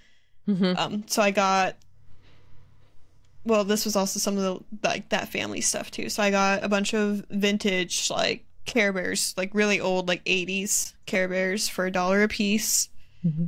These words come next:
Speaker 2: I got, like, six of those. Um, then I got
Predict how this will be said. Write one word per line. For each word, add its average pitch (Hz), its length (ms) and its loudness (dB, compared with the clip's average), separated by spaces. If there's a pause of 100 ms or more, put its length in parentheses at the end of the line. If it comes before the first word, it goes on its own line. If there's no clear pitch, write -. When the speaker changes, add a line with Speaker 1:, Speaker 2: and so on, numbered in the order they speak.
(160)
Speaker 2:
I - 60 -12
got, 202 160 2
like, 190 160 0
six - 680 -4
of 294 100 -2
those. 349 560 0 (360)
Um, 202 720 4 (480)
then 202 140 2
I 196 100 4
got 196 680 0